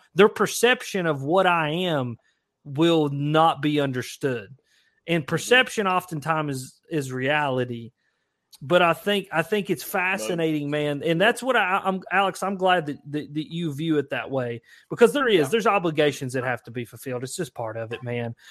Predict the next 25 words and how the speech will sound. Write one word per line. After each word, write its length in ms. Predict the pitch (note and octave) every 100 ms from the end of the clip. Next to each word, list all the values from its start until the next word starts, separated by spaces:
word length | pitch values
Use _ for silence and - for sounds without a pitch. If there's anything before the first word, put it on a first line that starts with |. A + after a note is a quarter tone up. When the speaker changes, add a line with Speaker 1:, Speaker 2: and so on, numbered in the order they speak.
| -
Speaker 1:
But 120 | D#3 F#3+
Speaker 2:
Yep. 60 | F#3+
Speaker 1:
I, 140 | F#3+
but 160 | E3 F#3
I 180 | F#3+ G3
have 260 | F#3+ E3
formulated 760 | - G#3+ A3+ A3 G3+ F#3+ F3+ F3
my 120 | D#3+
contracts 760 | D#3 - D3+ C#3+ - C#3 C#3 -
and 100 | C3+
I've 140 | B2+ C3
made 260 | D#3+ F#3+
my 160 | F3 D#3+
deals 460 | C#3 C#3+ C#3 C3
in 120 | C3 B2+
ways 380 | C3 C3+ B2+
where 120 | B2 B2+
Speaker 2:
Yep. 80 | C#3
Speaker 1:
I'm 100 | D#3
not 320 | D3+ C#3+ B2+
beholden 560 | C#3+ B2 D#3+ D#3+ D#3 C3
to 220 | D3 E3
any 220 | F3 E3+
one 260 | D#3+ D3+ C#3
thing. 400 | D3 B2 A2+